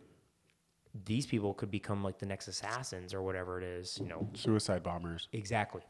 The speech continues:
Speaker 1: That could be weird, where you have, like, these, sorry, Russia, Russian hacker-, hackers or
Speaker 2: Uh,
Speaker 1: Ukrainian
Speaker 2: we're not
Speaker 1: hackers.
Speaker 2: cool with Russia.
Speaker 1: Yeah.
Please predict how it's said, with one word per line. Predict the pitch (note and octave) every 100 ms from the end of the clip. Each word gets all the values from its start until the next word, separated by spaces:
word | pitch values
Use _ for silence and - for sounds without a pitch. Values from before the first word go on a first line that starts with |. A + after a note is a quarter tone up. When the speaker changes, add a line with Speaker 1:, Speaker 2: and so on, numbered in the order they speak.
| - _ _ _ _ _ _ -
Speaker 1:
That | A2+ B2
could | - A2
be | - G2 F#2 F2 - _ _ _ _ _ -
weird, | G2+ G#2 F#2 - - - _ _ -
where | G#2+
you | G#2+ A2
have, | G#2 F#2+
like, | G2+ G2 -
these, | G2 F#2+ F#2 - - - - -
sorry, | - G2+ F2
Russia, | F2+ F2 G#2 G2
Russian | G2 G2 G2
hacker-, | G2 G#2+ F2+ -
hackers | G#2+ C3+ G#2+ G2+ G2 F#2+
or | E2
Speaker 2:
Uh, | F2
Speaker 1:
Ukrainian | E2+ G#2 G2+ G2+
Speaker 2:
we're | G#2+
not | A2 F#2+
Speaker 1:
hackers. | G2+
Speaker 2:
cool | F2+
with | -
Russia. | E2+ G2 F#2
Speaker 1:
Yeah. | -